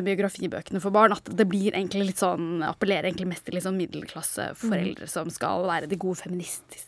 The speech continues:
Speaker 2: Ja.
Speaker 1: oppdra de gode små feministene i barnehagen og
Speaker 2: Ja,
Speaker 1: litt sånn.
Speaker 2: jeg, og det er, ikke sant, det, som forfatter så sitter du jo på en måte og har en god del intensjoner, og så, og så er det jo på en måte ikke, det er jo noe av det som er gøy også, at det, det er ikke meg som på en måte avgjør hvordan denne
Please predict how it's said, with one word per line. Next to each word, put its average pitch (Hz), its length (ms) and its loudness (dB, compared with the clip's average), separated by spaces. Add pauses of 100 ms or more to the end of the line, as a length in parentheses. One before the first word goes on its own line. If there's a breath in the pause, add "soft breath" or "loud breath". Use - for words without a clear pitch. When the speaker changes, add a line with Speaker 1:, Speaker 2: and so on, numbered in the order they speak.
Speaker 2:
Ja. 214 260 2
Speaker 1:
oppdra - 320 4
de 202 140 4
gode 196 240 4 (160)
små - 160 -4
feministene 196 560 -2
i 185 80 -2
barnehagen 151 480 -6
og 165 160 -6 (320 loud breath)
Speaker 2:
Ja, 233 240 4
Speaker 1:
litt - 160 4
sånn. 233 160 10
Speaker 2:
jeg, 220 240 6 (400)
og 214 80 4
det 240 160 8
er, 240 80 8
ikke 208 140 0
sant, 208 100 2
det, 208 100 6 (140)
som 214 240 2
forfatter 226 340 4
så 220 140 4
sitter 226 320 4
du 240 140 8
jo 214 100 8
på - 80 0
en 190 80 4
måte 196 80 2
og 185 80 2
har 196 160 8
en 190 100 6
god 185 140 2
del 185 160 4
intensjoner, 220 460 2
og - 40 2
så, 196 140 2
og 185 80 4
så 185 160 8
er 180 80 10
det 180 80 10
jo 180 80 0
på 208 80 -2
en 202 80 6
måte 180 240 2
ikke, 175 180 0
det 190 80 4
er 185 140 10
jo 185 80 6
noe 165 80 4
av 170 60 -4
det - 20 -8
som 175 140 -2
er 151 100 0
gøy 147 160 6
også, - 80 -4
at 156 140 0
det, 160 100 2
det 151 80 4
er 160 80 -2
ikke 202 160 8
meg 165 160 0
som 170 300 0 (360 soft breath)
på - 240 -6
en 170 60 4
måte 165 100 4
avgjør 170 320 6
hvordan 165 240 4
denne 156 220 2